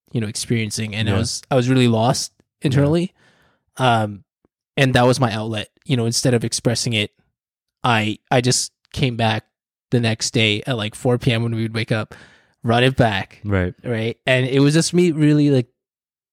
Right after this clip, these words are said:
Speaker 1: delaying the inevitable.
Speaker 2: Right.
Speaker 1: And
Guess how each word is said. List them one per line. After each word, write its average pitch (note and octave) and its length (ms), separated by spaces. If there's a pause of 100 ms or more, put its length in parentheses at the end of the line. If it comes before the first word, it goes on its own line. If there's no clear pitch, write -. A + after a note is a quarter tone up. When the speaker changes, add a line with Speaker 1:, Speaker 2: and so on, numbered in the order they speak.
(120)
Speaker 1:
delaying A#2 380
the A2+ 80
inevitable. A2+ 640 (440)
Speaker 2:
Right. G#2 420 (320)
Speaker 1:
And A2 680